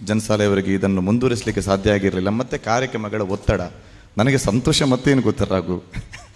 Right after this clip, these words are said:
ಇದರ ಹಿಂದಿನ ಶ್ರಮವನ್ನು ನೋಡುವಾಗ, ಆ ಮುಖವನ್ನು ನೋಡುವಾಗ ನನಗೆ ಖುಷಿ ಆಗೋದು. ಯಾಕಂತ ಹೇಳಿದ್ರೆ,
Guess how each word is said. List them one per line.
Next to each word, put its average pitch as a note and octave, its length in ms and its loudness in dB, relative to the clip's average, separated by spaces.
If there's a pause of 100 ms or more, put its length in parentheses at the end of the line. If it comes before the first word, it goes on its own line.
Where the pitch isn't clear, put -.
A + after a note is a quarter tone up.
(1160)
ಇದರ B2+ 220 0
ಹಿಂದಿನ C#3+ 540 2
ಶ್ರಮವನ್ನು C#3+ 640 2
ನೋಡುವಾಗ, A2 460 2
ಆ G2 180 0
ಮುಖವನ್ನು B2+ 520 2
ನೋಡುವಾಗ A#2+ 300 2
ನನಗೆ A#2 180 2
ಖುಷಿ A2+ 300 0
ಆಗೋದು. G2+ 240 0
ಯಾಕಂತ A2 240 2
ಹೇಳಿದ್ರೆ, F#2+ 520 2